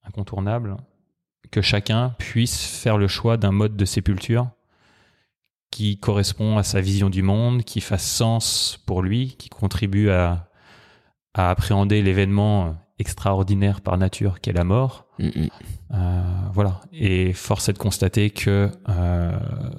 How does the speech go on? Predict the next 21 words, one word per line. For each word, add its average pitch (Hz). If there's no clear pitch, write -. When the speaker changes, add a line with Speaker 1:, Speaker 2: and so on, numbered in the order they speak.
Speaker 1:
la 92
crémation 104
remplit 98
ce -
rôle 98
pour 92
une 92
bonne 98
partie 95
de 92
la 87
population 95
actuellement. 95
L'inhumation 90
continue 92
de 82
le 82
faire. 131
Nous, 110
ce -
qu'on, 90